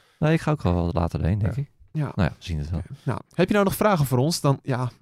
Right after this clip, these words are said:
Speaker 3: ik s-, durf het bijna niet te zeggen, maar ga dan naar podcast at nu punt N L, ons mailadres. Maar niet te, gewoon niet te veel. Nee.
Speaker 1: Nee, joh.
Speaker 2: Nee.
Speaker 3: Ah,
Speaker 1: Nee, is toch
Speaker 3: nee.
Speaker 1: hartstikke leuk?
Speaker 3: Het begint wel veel te
Speaker 1: Hartstikke
Speaker 3: worden, hoor.
Speaker 1: geweldig, die interactie.
Speaker 3: Ja, is wel leuk. Heel
Speaker 1: Alleen maar
Speaker 3: leuk
Speaker 1: mooi dat
Speaker 3: zelfs.
Speaker 1: mensen te me-, dat, ja, dat de moeite wordt genomen ons te mailen.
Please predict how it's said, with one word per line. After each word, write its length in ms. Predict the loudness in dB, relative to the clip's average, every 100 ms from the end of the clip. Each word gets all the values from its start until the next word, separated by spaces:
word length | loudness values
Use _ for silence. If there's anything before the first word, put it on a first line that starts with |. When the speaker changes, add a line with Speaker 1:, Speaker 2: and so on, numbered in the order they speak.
| _
Speaker 3:
ik 160 | -12 -10
s-, 100 | -4
durf 140 | 0 0
het 80 | 2
bijna 160 | 2
niet 100 | 2
te 60 | 2
zeggen, 300 | 2 2 0
maar 100 | 0
ga 120 | 2
dan 120 | 4
naar 100 | 4
podcast 520 | 2 0 2 2 2 -2
at 140 | 2
nu 100 | 4
punt 200 | 4 2 2
N 40 |
L, 180 | 2 0 -2
ons 160 | 0
mailadres. 760 | 2 2 2 2 0 -2 -8 -16 _ _
Maar 260 | 2 4 4
niet 140 | 4
te, 100 | 2
gewoon 420 | 2 2 4 2 -6 -16 _ _ -6
niet 200 | -2 -2
te 80 |
veel. 320 | 0 -2 -2 -4
Nee. 260 | 0 0 0 -4 2
Speaker 1:
Nee, 140 | 6
joh. 100 | 6
Speaker 2:
Nee. 400 | 4 2 -2 -6 -10 -2
Speaker 3:
Ah, 100 | 2
Speaker 1:
Nee, 160 | 4 2
is 20 |
toch 80 | 0
Speaker 3:
nee. 80 | 0
Speaker 1:
hartstikke 300 | -2 0 2
leuk? 100 | 4
Speaker 3:
Het 80 | 2
begint 200 | 0 0
wel 100 | -2
veel 200 | -2 -4
te 60 |
Speaker 1:
Hartstikke 300 | -2 0 0
Speaker 3:
worden, 120 | 0 -4
hoor. 60 | -2
Speaker 1:
geweldig, 300 | 0 0 -2
die 100 | -4
interactie. 520 | -2 0 0 -4 -6
Speaker 3:
Ja, 160 | -4 -4
is 100 | -2
wel 120 | -2
leuk. 220 | 0 -2
Heel 100 | 4
Speaker 1:
Alleen 140 | 6 6
maar 80 | 4
Speaker 3:
leuk 80 | 4
Speaker 1:
mooi 140 | 4
dat 100 | 4
Speaker 3:
zelfs. 220 | 4 2
Speaker 1:
mensen 160 | 0 -2
te 60 | -4
me-, 120 | -6
dat, 200 | -8 -4
ja, 160 | -2 0
dat 240 | -2 -4
de 80 | 0
moeite 280 | 4 4 4
wordt 160 | 2
genomen 340 | 2 2 4 2
ons 120 | -2
te 80 | 0
mailen. 320 | 2 2